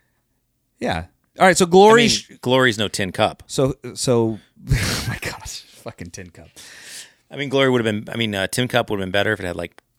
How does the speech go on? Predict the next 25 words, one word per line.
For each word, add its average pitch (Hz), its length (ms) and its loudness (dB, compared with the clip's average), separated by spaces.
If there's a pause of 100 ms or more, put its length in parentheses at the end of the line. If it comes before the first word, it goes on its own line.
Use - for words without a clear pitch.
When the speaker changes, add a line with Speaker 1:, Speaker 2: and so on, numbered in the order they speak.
(100)
Speaker 2:
Chris - 200 -6
Pine. 98 420 -6 (300)
Speaker 1:
Sure, 107 440 4 (100)
sure. 101 120 -10
Speaker 2:
Sure. 92 380 -2 (200)
Speaker 1:
Yeah. 95 240 -6 (420)
Uh, 135 80 -2
think 131 420 0
of 117 120 2
Glory 123 300 8
with, 95 260 -4
with 104 160 -2
Chris 98 160 -4
Pine. 78 280 -8 (500)
Speaker 2:
Oh, 117 120 0
Speaker 1:
My - 40 -6
Speaker 2:
man. 87 240 2
Speaker 1:
God. - 80 -18 (540)
Speaker 2:
Man, 92 440 2
if - 240 -8
Chris 139 180 4
Speaker 1:
It, 143 60 8
Speaker 2:
Pine 123 260 2
played 117 300 2
the, 98 200 2